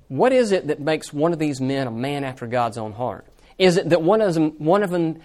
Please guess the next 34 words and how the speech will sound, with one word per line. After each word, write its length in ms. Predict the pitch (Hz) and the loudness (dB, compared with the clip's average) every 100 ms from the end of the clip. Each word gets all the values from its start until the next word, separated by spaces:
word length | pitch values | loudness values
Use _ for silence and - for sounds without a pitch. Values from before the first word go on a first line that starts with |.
| - | -2
didn't 260 | 175 175 - | 2 2 0
sin 340 | - 180 202 | -2 2 2
as 140 | 185 | 0
bad 320 | 151 170 180 175 | 4 4 4 0
as 120 | 151 | -2
the 180 | 156 151 | 0 2
other? 280 | 165 220 247 - - - - - _ _ _ _ _ _ _ _ _ _ _ _ _ | 2 -2 -8 -16 -20 -20 -20 -20 _ _ _ _ _ _ _ _ _ _ _ _ _
Is 140 | 165 143 | 0 4
that 180 | 185 | 2
it? 320 | 190 202 269 - _ _ _ _ _ - | 2 -2 -4 -12 _ _ _ _ _ 2
The 160 | 185 | 4
answer 260 | 226 - 214 | 4 2 0
is 140 | 190 | 0
no. 440 | 165 196 269 156 98 - | 2 2 2 -2 -6 -2
If 200 | 180 170 | -2 2
you're 140 | 202 | 2
gonna 240 | 185 208 | 4 2
see 300 | 190 - 254 | 2 0 2
that 180 | 220 170 | 2 2
it's 180 | 190 - | 2 -2
not, 260 | 196 214 - - | -4 -4 -6 -10
in 120 | - 185 | -4 0
fact, 360 | 214 190 - - _ _ | 4 2 0 -18 _ _
you 160 | 147 277 | 2 2
can 160 | 330 | 4
make 180 | 190 180 | 4 4
a 60 | 143 | 2
good 300 | 123 214 175 | 4 4 4
case. 480 | 190 202 160 101 - | 0 0 0 -6 -8
I 60 | |
mean, 100 | 147 | -6
you, 220 | 139 185 - | -6 -8 -10
Saul, 460 | - - 208 220 156 | -4 4 6 6 2
we, 140 | 165 | -2